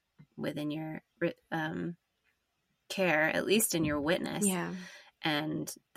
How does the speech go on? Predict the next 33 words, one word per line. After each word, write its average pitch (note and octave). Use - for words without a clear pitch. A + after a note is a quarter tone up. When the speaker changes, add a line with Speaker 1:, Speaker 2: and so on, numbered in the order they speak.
Speaker 1:
re-, E3
obviously E3
the D3+
healing, D3+
the D#3+
responsibility D#3+
is -
theirs D#3
alone D#3+
to F3
heal. -
But, -
um, F3
as E3+
you're E3
witnessing F3
people, D#3
you F3+
wanna E3
be D#3+
sensitive D3+
to, -
like, F3
what's E3+
the D#3
appropriate -
time D#3
to C#3+
do D#3
that. D#3+
So F3+
for G3+
me, G3+